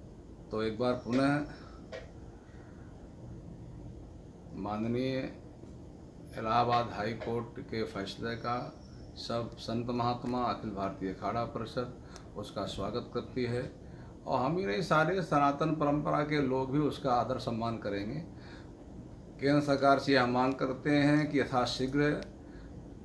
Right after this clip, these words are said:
इसका कानून बना करके, संसद में ला करके, कानून बना करके इसको तत्काल पारित करें,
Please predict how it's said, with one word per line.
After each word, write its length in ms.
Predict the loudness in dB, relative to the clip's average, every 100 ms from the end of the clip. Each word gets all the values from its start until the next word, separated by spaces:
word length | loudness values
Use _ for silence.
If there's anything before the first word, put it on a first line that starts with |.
| -8
इसका 320 | -6 2 4
कानून 440 | 4 2 2 4 4
बना 260 | 4 4
करके, 440 | 4 2 2 0 0
संसद 440 | 2 0 0 -2 0
में 180 | 2
ला 120 | 2 2
करके, 440 | 2 0 2 0
कानून 400 | 2 0 0 -2
बना 220 | 0 0
करके 460 | 2 -2 0 2 0
इसको 240 | 0 -4
तत्काल 480 | -4 -4 -2 0 0 0
पारित 300 | 0 -2 -2 2
करें, 360 | 6 6 2